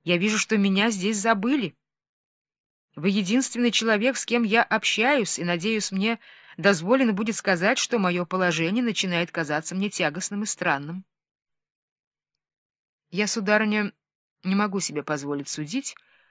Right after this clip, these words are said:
о вашем положении", возразил Маттеус.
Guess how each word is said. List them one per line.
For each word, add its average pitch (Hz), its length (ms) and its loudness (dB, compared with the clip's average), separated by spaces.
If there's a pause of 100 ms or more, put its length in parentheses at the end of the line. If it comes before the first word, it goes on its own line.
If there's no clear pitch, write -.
(340)
о 156 120 0
вашем 151 320 -2
положении", 147 680 -2 (640)
возразил 156 440 -4
Маттеус. 143 600 -6